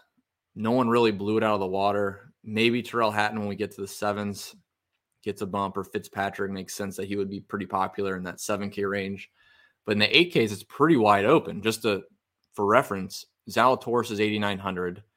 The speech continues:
Um, he's fine. He, he's probably gonna get played.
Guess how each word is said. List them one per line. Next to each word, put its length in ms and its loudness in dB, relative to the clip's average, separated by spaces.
Um, 220 -2
he's 240 -2
fine. 480 -2
He, 200 -8
he's 240 -10
probably 300 0
gonna 160 -4
get 180 -4
played. 360 -10